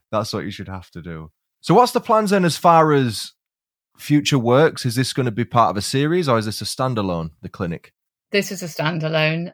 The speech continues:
Speaker 2: Um, I got a three-book deal with Joffrey Books. So I've just handed in, well, not just, the end of last year, I handed in the second book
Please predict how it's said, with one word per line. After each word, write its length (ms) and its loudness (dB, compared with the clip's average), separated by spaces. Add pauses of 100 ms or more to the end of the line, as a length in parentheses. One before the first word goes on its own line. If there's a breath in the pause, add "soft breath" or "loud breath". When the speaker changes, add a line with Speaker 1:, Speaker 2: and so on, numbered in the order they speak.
Speaker 2:
Um, 440 2
I 120 -4
got 160 0
a 60 -8
three-book 500 -2
deal 240 2
with 140 -6
Joffrey 340 -4
Books. 580 -8
So 120 4
I've 160 0
just 400 -4
handed 400 -6
in, 260 -4
well, 180 2
not 180 -4
just, 400 -4
the 100 0
end 140 0
of 80 -6
last 280 -2
year, 120 0
I 60 2
handed 320 -4
in 180 -6
the 80 -6
second 380 -6
book 260 -2